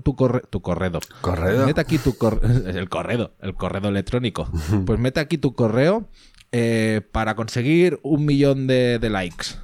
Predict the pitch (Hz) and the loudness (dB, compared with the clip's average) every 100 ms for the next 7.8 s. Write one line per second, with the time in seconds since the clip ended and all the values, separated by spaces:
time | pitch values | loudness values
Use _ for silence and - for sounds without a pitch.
0 | - - _ - 123 143 139 139 135 127 | -14 -18 _ -6 -2 2 2 2 2 2
1 | 117 113 113 110 104 - 82 78 - - | 2 4 2 2 0 0 -2 -2 -8 -14
2 | - - 92 87 - 101 104 107 113 104 | -18 -8 -4 -2 0 0 2 2 0 0
3 | - 113 113 135 147 147 107 101 - 113 | 2 2 4 4 4 2 2 0 0 0
4 | 107 - 131 175 - - - _ - - | 0 2 4 4 -2 -12 -14 _ -20 -20
5 | - 95 92 92 107 104 104 110 110 110 | -8 -4 -2 0 0 0 2 2 2 2
6 | 117 131 170 143 110 117 110 113 113 113 | 4 2 0 -2 -2 -2 0 0 0 0
7 | 117 117 110 113 120 127 147 175 | 0 2 2 4 2 2 0 -4